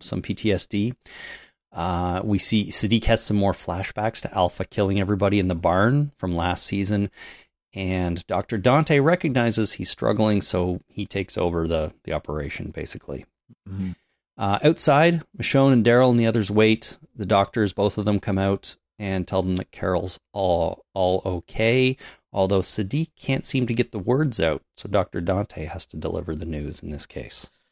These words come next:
Speaker 2: Sadiq's a mess. You'd think they'd recognize that by now, that, uh, dude, this guy needs to relax and not be in a position of being able to cause any more harm while doing doctoring stuff or
Speaker 1: He
Speaker 2: taking care of a baby.
Speaker 1: He is a mess right now. That's it. And there's a, I think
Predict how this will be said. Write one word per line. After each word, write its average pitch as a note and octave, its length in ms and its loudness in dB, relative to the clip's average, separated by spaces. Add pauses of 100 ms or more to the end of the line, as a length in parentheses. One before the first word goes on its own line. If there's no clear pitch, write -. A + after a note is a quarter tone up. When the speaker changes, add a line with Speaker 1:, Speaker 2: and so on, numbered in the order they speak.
(180)
Speaker 2:
Sadiq's C4 380 2
a G3+ 60 6
mess. C3+ 500 4
You'd A#2+ 120 -6
think G3 180 0
they'd B2+ 160 0
recognize B2 540 4
that F#2+ 220 0
by F#2 140 0
now, F2+ 220 0
that, F2 160 -2 (140)
uh, F2+ 200 0 (540)
dude, C3 240 4
this C3 180 4
guy D#3 200 4
needs C3+ 280 4
to A#2+ 140 0
relax G#2 760 2
and G2+ 340 -2
not G#2+ 280 4 (460)
be G#2+ 300 2
in G#2+ 160 0
a G2 60 0
position F#2+ 600 -2
of F#2 480 -4 (360)
being G#2 180 0
able G2 140 0
to F#2 80 -6
cause G2+ 340 2
any G2 140 2
more F#2+ 280 2
harm G2+ 540 2
while G2 240 2
doing F#2 380 0 (180)
doctoring F#2+ 440 0
stuff E2+ 340 -6 (720)
or D3+ 80 8
Speaker 1:
He F3 60 4
Speaker 2:
taking B2+ 260 4
care B2+ 180 4
of G#2+ 80 4
a G#2+ 80 6
baby. F#2 340 0
Speaker 1:
He D3+ 380 4
is F3+ 160 8
a F#3+ 60 6
mess D3 340 2
right E2+ 200 2
now. E2+ 180 0
That's A#2 240 2
it. A2 180 6
And A2 140 6
there's C#3+ 160 4
a, E3 160 2
I C#3+ 60 4
think - 240 0